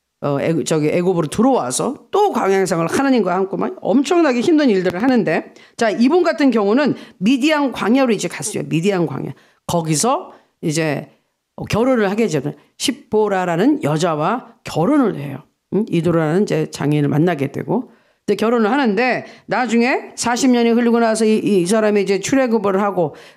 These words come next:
예, 같이 이제 미주홀대로 쭉 나가는데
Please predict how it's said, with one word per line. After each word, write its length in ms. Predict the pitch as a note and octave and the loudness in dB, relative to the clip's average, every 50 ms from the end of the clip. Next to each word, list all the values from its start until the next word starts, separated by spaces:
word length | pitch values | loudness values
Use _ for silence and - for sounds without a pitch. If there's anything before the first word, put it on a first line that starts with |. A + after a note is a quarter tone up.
| - - | -6 -4
예, 120 | E3+ E3+ | -4 -4
같이 600 | - - - F3+ - - G3 F#3 A#3+ F4 F#4+ - - | -2 -4 -6 -4 -2 0 2 2 2 0 -2 -4 -8
이제 220 | - D3+ D#3+ - - _ _ - | -8 -8 -8 -10 -12 _ _ -4
미주홀대로 440 | E3+ F3+ F#3 G3 F#3+ F3 F3+ E3+ D#3+ E3 | -2 0 2 2 2 2 2 0 -2 -4
쭉 140 | - - - - - C3 D3 D3 C#3+ - C#3+ | -6 -6 -4 -4 -4 -4 -4 -6 -6 -6 -4
나가는데 920 | C#3+ D#3 D#3 F#3 F3 D#3+ D#3 C3+ B2+ A#2 C#3 D#3+ F3+ F3 D3+ B2+ A#2 - | -4 -4 -2 -2 -2 0 2 2 2 2 2 0 0 0 0 -2 -6 -8